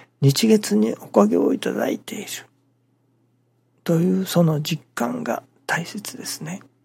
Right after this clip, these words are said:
それを神様は、何と言いましょうかね。感じ、せしめる働きがありますね。私どもがやはり神様の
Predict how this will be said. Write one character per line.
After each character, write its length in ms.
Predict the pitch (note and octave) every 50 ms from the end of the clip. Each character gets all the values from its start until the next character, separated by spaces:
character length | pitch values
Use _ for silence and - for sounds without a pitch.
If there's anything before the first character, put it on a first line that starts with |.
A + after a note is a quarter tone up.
| _ _ _ _ _ _ _ _ _ _ _ _ _ _ _ _ _ _ _ _ _ _ _ _ _ _ _ _ _ _ _ _ - - - - - - - - - _ _ _ _ _ _ _ _ _ _ _
そ 200 | - - - F3
れ 140 | F#3+ A3 A3
を 280 | A3+ A#3+ B3+ - - - _ -
神 240 | - - G3+ G3 D3
様 260 | - - D3+ C3+ B2
は、 580 | C3 C3+ C3+ C#3 - - - - - - - - _ _ _ _ _ _ _ _ _ _ _ _ _ _ _ _ _ -
何 180 | - A#2 A#2 A#2+
と 160 | - - E3+
言 80 | D#3+
い 20 | D3
ま 160 | D3+ D#3 D#3+
し 140 | D3+ - -
ょ 120 | - F3+
う 40 | F3
か 160 | - - D#3+
ね。 420 | D#3+ F#3 F#3+ F3+ F3 - - - _ _ _ _ _ _ _ _ _ _ _ _ _ -
感 340 | - - - A3+ A#3+ B3 G#3
じ、 240 | - A#3+ - - - _ _ _
せ 300 | - - - - - E3+
し 180 | - - - B2+
め 160 | - D4+ D#4
る 200 | - G#2+ - - _ _ _
働 480 | - - - D3+ C3+ - - D3+ -
き 160 | - - -
が 160 | - D#2+ - -
あ 60 | D#3
り 100 | D#3+ F#3
ま 140 | - - -
す 140 | - -
ね。 180 | - C#3+ E3+ - - _ _ _ _ _ _ _ _ _ _ _ _ _ - - - - - - _ _
私 420 | - C3+ C3 E3+ D3 - - - -
ど 80 | -
も 120 | C3+ C#3+ C#3+
が 180 | C#3+ C3+ C#3+
や 120 | - - -
は 80 | E3+
り 140 | F#3 F#3+ A3+
神 260 | G#3 - G3 B3+ A3
様 300 | - - F#3+ E3+ D#3+ E3
の 220 | E3 E3+ F3 -